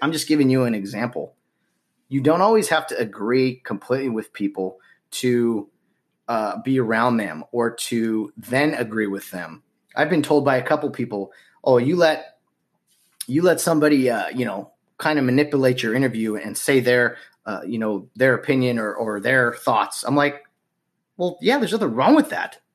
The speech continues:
I have yet to have anyone on this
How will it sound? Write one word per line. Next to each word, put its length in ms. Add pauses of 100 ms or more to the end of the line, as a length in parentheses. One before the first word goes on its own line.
(1600)
I 140
have 240
yet 260
to 160
have 180
anyone 400
on 320
this 360